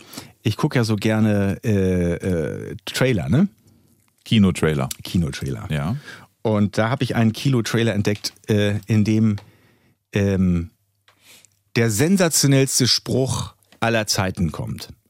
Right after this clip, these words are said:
Speaker 1: Der, der Trailer ist für den Film Dream Horse.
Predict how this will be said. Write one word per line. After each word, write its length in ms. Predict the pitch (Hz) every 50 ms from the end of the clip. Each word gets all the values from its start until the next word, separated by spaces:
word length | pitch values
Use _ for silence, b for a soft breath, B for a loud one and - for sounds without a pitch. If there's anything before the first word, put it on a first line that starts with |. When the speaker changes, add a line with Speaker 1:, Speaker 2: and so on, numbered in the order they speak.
| - B B B B B B B B B B -
Speaker 1:
Der, 200 | 123 123 120 - _ _ - -
der 240 | 120 120 127 -
Trailer 400 | - - 175 190 196 202 190 -
ist 380 | - 151 147 - - - - - - -
für 120 | - 139
den 180 | 127 123 123 110
Film 520 | - - 151 160 170 170 156 123 113 113
Dream 380 | 110 120 151 180 202 214 202 139
Horse. 720 | - - - 120 98 85 73 - - - - - - -